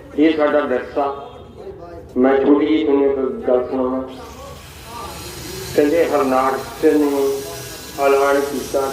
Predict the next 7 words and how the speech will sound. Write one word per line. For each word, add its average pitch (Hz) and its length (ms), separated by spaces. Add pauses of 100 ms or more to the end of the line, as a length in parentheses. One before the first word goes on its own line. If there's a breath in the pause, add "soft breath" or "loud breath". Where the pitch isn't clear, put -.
ਕਿ 143 200 (300)
ਮੇਰਾ 131 540
ਹਰ 147 220
ਇੱਕ 175 160
ਨਾਮ 127 380
ਜਪੇ। 127 300 (1900)
ਬੜੇ 160 340